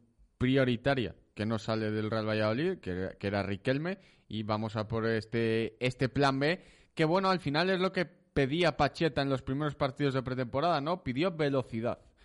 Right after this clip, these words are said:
Y, y esa, eso es la principal cualidad que tiene Conrad de la Fuente, velocidad, porque es, es un avión. Eh, y sería, sería importante la cesión, y que vayamos a por un extremo izquierdo con tanto ahínco me hace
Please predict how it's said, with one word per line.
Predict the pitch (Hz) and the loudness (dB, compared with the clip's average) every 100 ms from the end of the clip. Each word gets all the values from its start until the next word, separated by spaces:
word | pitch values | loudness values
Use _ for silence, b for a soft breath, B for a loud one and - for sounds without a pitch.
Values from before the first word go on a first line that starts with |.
| b b b | b b b
Y, | 117 120 - | -4 -4 -2
y | 117 | -2
esa, | 120 127 123 123 | -2 0 0 2
eso | 123 127 147 160 - _ - | 0 0 0 -2 -4 _ -6
es | 113 | -4
la | 123 131 | 0 0
principal | 127 123 110 113 131 127 | 0 -4 -2 -4 -2 -2
cualidad | - 131 123 120 131 110 | 0 2 2 2 -2 -4
que | 113 | -4
tiene | 104 123 117 117 - | -4 -4 -2 -2 -2
Conrad | 131 123 120 | -2 -2 -2
de | 127 | 0
la | 123 | -2
Fuente, | - 143 123 180 B B B B | -2 -4 -2 -4 B B B B
velocidad, | 127 127 - 117 113 160 - | 2 2 0 0 0 0 -4
porque | 110 - 95 90 - 107 | -10 -6 -8 -8 -6 -6
es, | 104 - - | -8 -12 -10
es | 113 110 | -8 -6
un | 127 | -4
avión. | 123 131 180 - B B B B | 0 0 -2 -6 B B B B
Eh, | 143 139 127 120 117 117 113 107 | 0 2 2 0 0 -2 -4 -6
y | 123 123 | -4 -4
sería, | - 123 143 151 147 | 0 2 4 4 4
sería | - 135 160 | 0 0 0
importante | 165 160 165 160 | 0 -2 -2 0
la | 165 | 0
cesión, | 165 147 180 202 - - | -2 -2 -2 -2 -6 -6
y | 156 143 - _ _ - _ _ - | -4 -4 -10 _ _ -20 _ _ 0
que | 147 | 2
vayamos | 139 135 170 220 - | 4 2 0 -2 -2
a | 185 | -2
por | 170 170 | -2 -2
un | 175 160 | -2 -6
extremo | - 160 156 | -6 -6 -4
izquierdo | 143 - 127 107 104 | -6 -4 -2 -2 -4
con | 113 113 | -6 -6
tanto | 110 160 165 170 | -4 -6 -2 -2
ahínco | 135 151 160 - 202 - | 0 -2 -6 -6 -6 -6
me | 123 123 131 | -6 -2 0
hace | 165 - 208 - | -2 -2 -4 -6